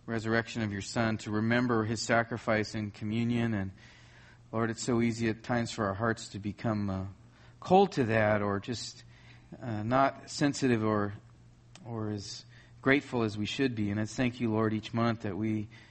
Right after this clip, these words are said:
have this time set aside to be reminded. Thank you for your sacrifice, Lord Jesus, on our behalf, uh, without which we would have no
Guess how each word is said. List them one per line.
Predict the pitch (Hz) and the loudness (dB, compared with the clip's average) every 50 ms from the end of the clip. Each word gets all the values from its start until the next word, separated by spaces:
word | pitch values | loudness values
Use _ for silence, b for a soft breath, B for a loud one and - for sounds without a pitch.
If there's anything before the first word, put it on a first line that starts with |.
| B B B B B B - - | B B B B B B -12 -8
have | 127 110 | -6 -6
this | 120 113 - | -6 -6 -6
time | - - 127 123 117 113 | -2 0 2 2 2 2
set | - 120 110 101 | 0 0 0 0
aside | 107 101 - - 113 107 110 107 101 - | 0 -2 -2 0 2 2 4 2 0 -2
to | 104 98 | -4 -4
be | 110 117 117 | -2 0 0
reminded. | 113 107 101 98 95 95 95 95 98 98 92 | 0 0 -2 -2 -2 -2 -4 -4 -4 -6 -6
Thank | - 117 113 117 113 - | -4 -2 -2 -2 -4 -4
you | 113 104 | -6 -6
for | - - 110 107 107 107 | -6 -4 -2 0 0 0
your | 104 104 110 113 | 0 0 -2 -4
sacrifice, | - - 123 113 107 107 110 104 - - 101 104 101 - - | -2 0 2 2 2 0 -4 -6 -2 -2 0 0 0 -2 -4
Lord | 107 104 101 101 | -4 -4 -4 -2
Jesus, | 110 110 107 98 107 104 - - | -2 -2 -2 -2 -4 -6 -8 -8
on | 107 104 | -6 -6
our | 107 | -6
behalf, | 101 95 95 95 101 104 98 98 95 95 - - 101 | -6 -6 -8 -8 -8 -6 -6 -6 -8 -8 -12 -14 -18
uh, | 101 104 - B B B B B B B B B B B B B - - - | -18 -18 -18 B B B B B B B B B B B B B -20 -18 -12
without | 117 - 127 120 120 110 | -2 2 4 4 4 4
which | 113 117 113 - - - | 2 0 -2 -2 -4 -4
we | 117 110 | -2 -2
would | 110 110 104 | 0 0 0
have | 107 110 107 107 101 | 0 0 -2 -2 -2
no | 107 107 104 110 110 110 107 104 | -4 -4 -4 -2 -2 -2 -4 -4